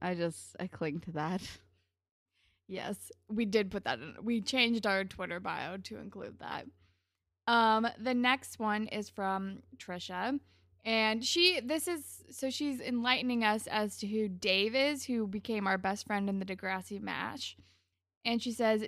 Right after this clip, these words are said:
Speaker 2: "Dave is Shantae's cousin, I think. I don't even know. I don't even know who Shantae is, but thank you for trying to help us, Trisha."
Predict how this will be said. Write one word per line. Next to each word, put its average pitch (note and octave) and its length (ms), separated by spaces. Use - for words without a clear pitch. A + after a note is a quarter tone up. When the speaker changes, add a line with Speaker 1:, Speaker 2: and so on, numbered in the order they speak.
Speaker 2:
"Dave D#4 260
is F#4 140
Shantae's B3+ 560
cousin, G3 480
I G3+ 120
think. - 440
I A3 100
don't A3 180
even G3 200
know. F#3 260
I F4+ 80
don't G#4+ 200
even D4+ 160
know C4+ 160
who B3+ 80
Shantae A3+ 760
is, B3+ 80
but A3 200
thank C#4+ 240
you C4+ 140
for A#3+ 160
trying G3+ 360
to F#3+ 60
help - 240
us, G3+ 200
Trisha." A#3+ 480